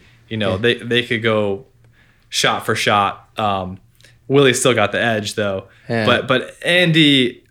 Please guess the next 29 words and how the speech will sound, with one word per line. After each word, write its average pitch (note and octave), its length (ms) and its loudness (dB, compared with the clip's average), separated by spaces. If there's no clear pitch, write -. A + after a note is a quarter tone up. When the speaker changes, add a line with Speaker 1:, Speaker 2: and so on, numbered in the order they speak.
Speaker 1:
was A#2 920 0
Speaker 2:
Wow. A2 120 -4
Speaker 1:
something F3 260 4
like E3 160 2
I'd D3 140 2
never C#3 160 2
seen D3 200 -2
before D#3 540 -2
because A2+ 320 2
Speaker 2:
Wow. G2 60 -2
Speaker 1:
he D3 100 2
also D3 340 2
was C3 220 0
like, G#2+ 400 0
like, C#3+ 140 2
this, F3+ 140 2
this A#3 240 0
is B3+ 60 2
a A#3 60 4
man E3 200 4
who's, D#3 100 4
like, D3+ 100 -2
a B2+ 60 4
self-proclaimed A#2+ 640 0
Marxist. D#3+ 280 2
Speaker 2:
Yeah, F3 80 4
yeah, E3 100 6
yeah, A#2 140 -2
yeah. G#2+ 40 -4